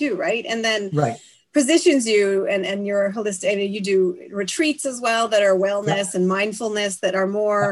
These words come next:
Speaker 2: Yeah.
Speaker 1: not just the physical side, but bringing in all of the elements that, that you, of the expertise you combine in that interdisciplinary approach, right? To
Speaker 2: Exactly.
Speaker 1: what does bel-, wellness look like?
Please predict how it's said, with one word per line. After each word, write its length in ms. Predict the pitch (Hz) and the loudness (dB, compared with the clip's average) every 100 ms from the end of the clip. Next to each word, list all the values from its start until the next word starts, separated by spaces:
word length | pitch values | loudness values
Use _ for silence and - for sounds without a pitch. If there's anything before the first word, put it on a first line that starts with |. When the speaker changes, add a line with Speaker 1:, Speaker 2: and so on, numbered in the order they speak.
| 185 | -4
Speaker 2:
Yeah. 320 | _ _ 269 | _ _ -2
Speaker 1:
not 80 | 285 | 0
just 160 | 277 - | 0 -2
the 80 | 214 | -4
physical 420 | 262 240 233 220 | -2 -2 -2 -2
side, 420 | 220 196 196 185 | 0 2 2 0
but 140 | 190 185 | -2 -2
bringing 300 | 208 202 196 | -2 0 0
in 80 | 180 | 0
all 260 | 233 330 | 2 4
of 80 | 262 | 4
the 100 | 202 | 2
elements 480 | 180 185 180 - - | 2 0 -4 -8 -4
that, 240 | 185 180 185 | -2 -2 -4
that 140 | 180 | -4
you, 360 | 190 190 185 190 | -2 -2 -2 -2
of 80 | 190 | -4
the 120 | 190 | -6
expertise 580 | 196 - 202 226 220 185 | -6 -6 -8 -6 -4 -4
you 200 | 180 196 | -2 -4
combine 500 | 185 190 185 185 185 | -6 -2 0 0 0
in 80 | 185 | 0
that 140 | 185 - | -2 -4
interdisciplinary 840 | 226 226 202 - 220 185 175 180 | -6 -4 -6 -6 -4 -2 -4 -8
approach, 580 | - 240 196 151 - - | -8 -2 -2 -2 -8 -6
right? 320 | 190 214 180 | -4 -4 -6
To 160 | - - | -6 -2
Speaker 2:
Exactly. 380 | 214 196 - 117 - _ | 2 2 0 -6 -12 _
Speaker 1:
what 240 | 226 269 | 2 4
does 140 | 254 214 | 4 2
bel-, 280 | 214 208 208 | 0 2 0
wellness 420 | 208 202 185 190 | 0 0 -4 -4
look 260 | 208 254 | -6 -4
like? 380 | 220 139 180 208 | -6 -4 -6 -8